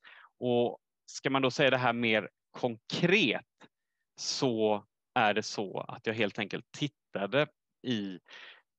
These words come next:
det, vad folk hade för, liksom, inkomster utifrån deklarationer och liknande, vad de hade för typer av anställningar och liknande. Det var, liksom, de viktigaste kriterierna för vilka som kategoriserades in som arbetarklass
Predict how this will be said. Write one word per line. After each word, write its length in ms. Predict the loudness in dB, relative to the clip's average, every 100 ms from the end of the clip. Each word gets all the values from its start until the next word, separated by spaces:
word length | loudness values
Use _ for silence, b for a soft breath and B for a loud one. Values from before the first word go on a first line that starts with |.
| _ _ -20 _ _ _
det, 160 | -6 -6 -2
vad 200 | -4 0
folk 200 | 0 0
hade 160 | -2
för, 100 | -2
liksom, 240 | -6 -4 -2
inkomster 600 | -2 0 -4 -4 -2 -2
utifrån 220 | -2 -4
deklarationer 760 | -4 -4 -6 0 0 0 0
och 60 | 2
liknande, 720 | 4 2 -2 0 2 2 2 -4 _
vad 180 | 0 2
de 60 | 2
hade 180 | 0
för 100 | -2
typer 300 | -4 -4 -2
av 100 | -2
anställningar 1160 | 0 0 -2 -12 -2 -2 0 -4 -6 -2 -2 -2
och 60 | -2
liknande. 340 | -2 -4 -8
Det 80 | -2
var, 100 | -2
liksom, 200 | -2 -8
de 120 | -6
viktigaste 640 | -6 -8 _ -4 -4 -6 -6
kriterierna 720 | -6 -4 -4 -4 -6 -8 -8
för 360 | -4 -2 -2 -6 B B _
vilka 420 | -4 -4 -4 -8
som 140 | -8 -10
kategoriserades 720 | -10 -8 -8 -4 -2 -2 0
in 300 | -2 -2 -4
som 400 | -2 0 0 -8 -4
arbetarklass 840 | -2 0 -4 -8 -6 -6 -6 -12